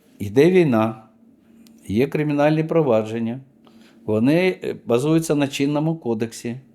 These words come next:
Е, навіть якщо вона закінчиться завтра, то ва-, провадження не завершується. Їх треба завершити, передати в суд, суд повинен вирок винести і так далі.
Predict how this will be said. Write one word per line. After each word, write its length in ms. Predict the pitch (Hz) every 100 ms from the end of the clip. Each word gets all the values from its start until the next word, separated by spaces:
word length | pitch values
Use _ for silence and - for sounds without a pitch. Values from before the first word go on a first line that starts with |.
| - - - - - - - - - - -
Е, 840 | 117 120 113 117 120 120 120 120 120
навіть 340 | 131 156 175
якщо 260 | 185 165 175
вона 340 | 180 180 185 - - 135
закінчиться 800 | 139 175 151 139 139 139 151
завтра, 540 | 143 151 151 151 151 156 _ _ _ - - -
то 180 | - 139
ва-, 460 | 139 143 139 127 123
провадження 640 | 135 135 127 120 135 139
не 140 | 143
завершується. 800 | 143 185 196 - 104 95 - 95 -
Їх 160 | 120 104
треба 520 | 127 117 104 95 - _ _ - -
завершити, 720 | - 104 107 95 - 165 165 131
передати 600 | 117 110 107 104 - 95
в 80 |
суд, 400 | - - 170 170 - _
суд 260 | - 135 104
повинен 440 | 113 110 110 107
вирок 400 | 107 165 165 131
винести 360 | 131 127 117 127
і 40 |
так 220 | 104 107 90
далі. 200 | 85